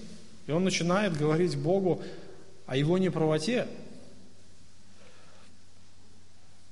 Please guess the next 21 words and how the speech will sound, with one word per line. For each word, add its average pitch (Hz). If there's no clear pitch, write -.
Он 175
изгнан 175
еще 160
дальше 147
от 139
Бога. 127
То 143
есть 143
Адам 180
был 170
изгнан 156
с -
Едемского 151
сада, 202
Каин 165
изгнан 156
не 151
только 180
с -
Едемского 139
сада, 117